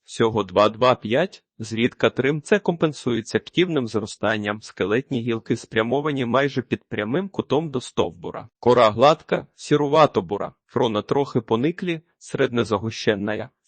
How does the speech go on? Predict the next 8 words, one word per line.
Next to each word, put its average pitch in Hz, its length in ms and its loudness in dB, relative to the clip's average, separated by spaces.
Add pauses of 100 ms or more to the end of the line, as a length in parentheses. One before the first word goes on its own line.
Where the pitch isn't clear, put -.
Форма 107 480 2
темно-зеленого 113 880 -2
листя 123 380 -2
довгаста, 110 680 0 (320)
з 113 100 -14
зазубленими 135 760 0
на 104 120 0
краях. 98 520 -8